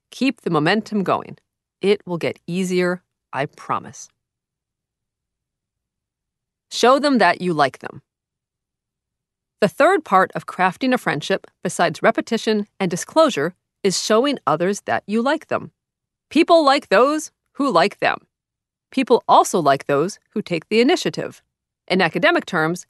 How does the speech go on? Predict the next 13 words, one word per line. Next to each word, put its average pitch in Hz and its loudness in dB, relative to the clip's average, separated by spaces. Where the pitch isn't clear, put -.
it's - -8
called 190 0
prosocial 226 0
behavior. 160 -4
But 185 -2
more 175 2
simply, 180 -2
it's - -6
showing 262 2
someone 202 0
that 170 -4
you're - -4
pleased 269 -4